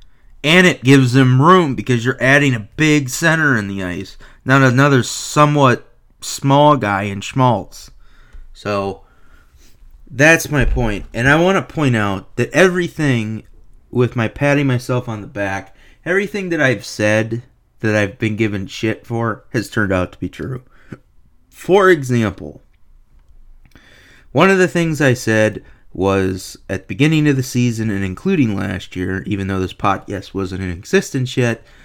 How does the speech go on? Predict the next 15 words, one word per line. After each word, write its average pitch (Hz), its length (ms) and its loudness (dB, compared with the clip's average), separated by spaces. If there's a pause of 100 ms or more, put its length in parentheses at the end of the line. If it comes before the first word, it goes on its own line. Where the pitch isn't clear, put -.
(280)
was 120 300 0
that 113 140 -2
Scott 120 300 2
Darling 110 400 0
was 98 140 -6
the 95 80 -10
better 98 280 0
goalie 95 360 -4
over 92 180 -4
Corey 95 300 -8
Crawford. 95 600 -12 (1300)
And 110 460 -2
people 185 300 -2
gave 139 340 4
me, 120 480 -2